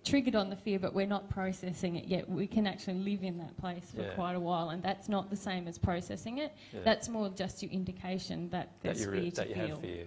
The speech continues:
Speaker 2: yeah. 'Cause I, what I found is I lived in that place for a, a lot of years, like, so for seven or eight years, that's how I'd program, like, in a sleeping bag. Um,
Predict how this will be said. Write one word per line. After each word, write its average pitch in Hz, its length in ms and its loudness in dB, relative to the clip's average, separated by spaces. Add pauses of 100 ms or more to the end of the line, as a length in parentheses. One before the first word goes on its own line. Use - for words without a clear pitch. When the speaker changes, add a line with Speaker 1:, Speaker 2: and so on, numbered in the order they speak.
Speaker 2:
yeah. 98 320 -4 (360)
'Cause 131 140 6
I, 139 140 12
what 139 180 6
I 139 100 8
found 110 300 0
is 107 100 -2
I 113 120 6
lived 117 320 2
in 120 120 0
that 107 200 -4
place 98 340 -2
for 98 300 -2
a, 104 360 -2
a - 20 -4
lot 110 220 2
of 90 140 -2
years, 95 380 -4
like, 90 240 -4
so 92 280 -2 (120)
for 98 100 -6
seven 104 320 0
or 95 140 0
eight 95 180 -4
years, 98 380 -4 (160)
that's - 240 -2
how 92 200 -2
I'd 90 140 -4
program, 92 480 -8 (540)
like, 95 240 -2 (160)
in 117 160 2
a 92 40 -4
sleeping 90 400 -6
bag. 92 260 -8 (680)
Um, 92 400 -4